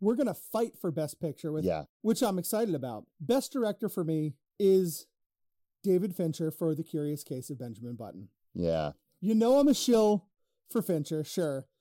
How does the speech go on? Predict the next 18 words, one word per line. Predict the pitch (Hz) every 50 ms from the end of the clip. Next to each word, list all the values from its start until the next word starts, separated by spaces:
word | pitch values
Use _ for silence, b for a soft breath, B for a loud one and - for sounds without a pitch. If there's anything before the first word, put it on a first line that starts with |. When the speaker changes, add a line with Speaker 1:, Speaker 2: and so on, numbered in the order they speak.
| _ _ _ _ _ _ -
Speaker 1:
There | 165 226 262 247
weren't | 196 196 320 440 466 - -
too | - - - 311 320
many | 302 240 247 262 285 247
real-ass | 196 170 180 202 226 214 185 196 202 208 202 - -
movies | 180 180 185 208 165 151 135 131 -
in | 180 175
our | 175 170
lineup | 175 160 165 185 208 170 131 - -
this | - 135 - -
year, | 185 156 175 -
<laughs> | -
so | - - - -
Speaker 2:
No. | 101 90 90 87 - - - - - - -
Speaker 1:
pickings | 285 330 320 - 370 330 320 254 214
were | 277 302 302 277
slim, | - - - 294 285 311 269 170 131 139
right? | 156 170 180 190 226 220